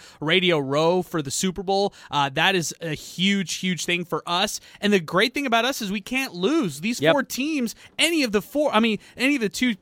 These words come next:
Speaker 1: combos that you can get, uh, for all these four teams making it into the Super Bowl would be exciting. I mean, you've got the forty-niners, the Eagles, the Bengals, and the Chiefs. Uh, I, I just, I feel like we've got, uh, a great Final Four as far as, uh,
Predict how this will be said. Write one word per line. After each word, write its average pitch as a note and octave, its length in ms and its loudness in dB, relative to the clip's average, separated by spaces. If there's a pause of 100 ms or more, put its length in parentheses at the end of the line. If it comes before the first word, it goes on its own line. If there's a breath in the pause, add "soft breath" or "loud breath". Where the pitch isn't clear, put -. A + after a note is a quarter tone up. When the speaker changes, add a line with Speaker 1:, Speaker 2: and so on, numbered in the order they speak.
Speaker 1:
combos A3 520 2
that E3 140 -8
you A3+ 100 -4
can F3 160 -6
get, G#3+ 420 2 (180 soft breath)
uh, E3 260 4
for F#3+ 220 -2
all A3 200 2
these G#3 220 0
four A3 220 0
teams G3+ 420 -4
making G#3+ 320 -2
it G#3 80 -2
into G3+ 240 -4
the D3 100 -8
Super A#3+ 300 -4
Bowl E3+ 240 2 (140 loud breath)
would F3 140 4
be F#3+ 160 2
exciting. F3+ 720 -4
I B2+ 40 -4
mean, E3 140 -2
you've E3 120 -6
got F3 160 -2
the C#3 80 -6
forty-niners, G#3+ 840 0
the B2+ 200 -4
Eagles, G3 580 2
the C3 100 -4
Bengals, F#3+ 580 0
and C3+ 100 -6
the A#2+ 60 -8
Chiefs. G3+ 400 -4 (260 soft breath)
Uh, D3+ 200 2
I, F#3 260 2
I - 20 4
just, F#3+ 300 0
I F3 120 -2
feel G3+ 380 -2
like D#3+ 200 0
we've E3 160 -2
got, D#3 280 2
uh, C#3 240 -4
a D3+ 120 -4
great D3+ 400 0
Final C3+ 280 -2
Four B2+ 340 -4
as A#2+ 160 -8
far C3 240 -2
as, B2 160 -4
uh, A#2 120 -2